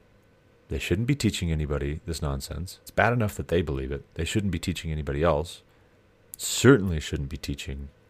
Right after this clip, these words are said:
future pastors, theologians.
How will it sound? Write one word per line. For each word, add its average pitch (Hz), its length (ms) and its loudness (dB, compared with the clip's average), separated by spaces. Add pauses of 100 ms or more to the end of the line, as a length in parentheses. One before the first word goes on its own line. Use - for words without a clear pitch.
(1800)
future 80 320 -6
pastors, 71 640 -6 (120)
theologians. 71 760 -6